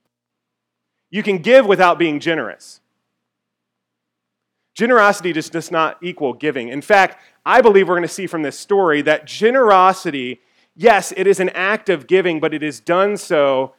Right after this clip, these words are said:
from a heart full of worship and an attitude of humility. Generosity. Being willing to offer everything you have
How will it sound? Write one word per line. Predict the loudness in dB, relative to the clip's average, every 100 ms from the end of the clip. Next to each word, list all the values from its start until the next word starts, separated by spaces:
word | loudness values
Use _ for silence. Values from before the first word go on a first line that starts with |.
| _
from | -10 -6
a | -8
heart | -4 -2 -2 -2
full | -6 -4
of | -4
worship | -4 -6 -6 -8 -10 -12 _ _ _ _ _
and | -12
an | -12 -16
attitude | -14 -10 -10 -12 -12 -10 -12 _ _
of | -20 -20
humility. | -20 -20 -20 _ _ _ _ _ _ _ _ _ _ _ _ _ _ _ _ _ _ _ _ _
Generosity. | -8 -4 -4 -6 -8 -20 -20 _ _ _ _ _ _ _ _ -4
Being | -2 0 0
willing | -2 -2 -4
to | -8 -4
offer | -2 -2 -4 -8 -8 -10
everything | -14 -10 -10 -10 -12
you | -12 -14
have | -16 -14 -18